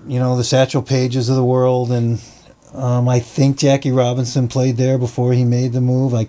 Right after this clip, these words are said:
I can't imagine he didn't. Nineteen twenty-three, February thirteenth, the first black pro basketball team, the Renaissance. They were called the Wrens. Um, this is back when there was a white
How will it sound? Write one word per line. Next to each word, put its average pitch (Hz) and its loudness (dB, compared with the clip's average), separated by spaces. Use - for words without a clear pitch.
I 117 -4
can't 117 0
imagine 113 2
he 104 0
didn't. 120 0
Nineteen 160 2
twenty-three, 170 0
February 180 0
thirteenth, 180 -2
the - -6
first 170 -2
black 139 -2
pro 143 2
basketball 120 -2
team, 104 -2
the 107 0
Renaissance. 107 0
They 117 -2
were 107 0
called 127 0
the 107 -2
Wrens. 104 -2
Um, 120 2
this 127 0
is 127 0
back 131 2
when 120 0
there 113 2
was 110 0
a 107 0
white 120 0